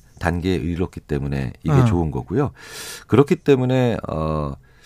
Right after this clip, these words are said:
Speaker 1: 저는 이번 월드컵이 축구라는 스포츠만 놓고 봐도, "아, 이제 게임을 보는 거구나." 그 전까지는 사실은 전 도박적이었다고 봅니다.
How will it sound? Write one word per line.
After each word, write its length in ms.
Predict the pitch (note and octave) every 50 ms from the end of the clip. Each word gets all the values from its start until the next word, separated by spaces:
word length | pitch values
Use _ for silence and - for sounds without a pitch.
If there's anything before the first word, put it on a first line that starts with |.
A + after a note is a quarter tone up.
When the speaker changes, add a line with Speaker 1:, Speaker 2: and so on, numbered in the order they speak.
| - - - - - _ _
Speaker 1:
저는 400 | - - - D#3 G#3 G#3 F3+ A2 -
이번 800 | F#2+ A#2 B2 - G#3 A#3 A3+ A3+ A3 G#3+ G#3 G3+ G3 F#3+ F#3 E3+
월드컵이 840 | C#3 A#2+ A#2+ A#2+ B2+ - - C#3 B2+ B2+ B2 B2+ C#3 C#3+ D3 D3 C#3+ - - - - - - - - - - - - - - - - - _ - _ - - - - - _ _ _ _ _ _ _ _
축구라는 580 | - - - F3 - - G#3 G#3+ A3 G#3+ G3+ G3
스포츠만 1000 | F#3 - - - E3 D3+ - - - - C3+ B2+ B2 B2 A#2+ A#2 A2+ A2+ B2 B2+ A#2
놓고 220 | F2+ - - -
봐도, 420 | E2+ F2 D#2 C#2+ C#2 - B2+ D#3+ -
"아, 180 | - E2 E2+ D#2+
이제 180 | D2+ D#2 G#2 G#2+
게임을 460 | - - A2 C#3 F#3 G3 G3+ G3 D#3+
보는 260 | A2 F#2+ D#2+ D2+ C2
거구나." 380 | - - - - - - - - -
그 80 | -
전까지는 420 | G2+ C3 D3 C#3+ D3 D3 D3 D#3 D3+
사실은 320 | A#2+ F2+ D#2 - A2 A2
전 100 | F#2 F#2+
도박적이었다고 720 | - - D#2 E2+ - - - D#2 C#2+ C#2+ B1+ - D#2+ E2+
봅니다. 400 | D2+ B1+ - A#1+ A1+ - - -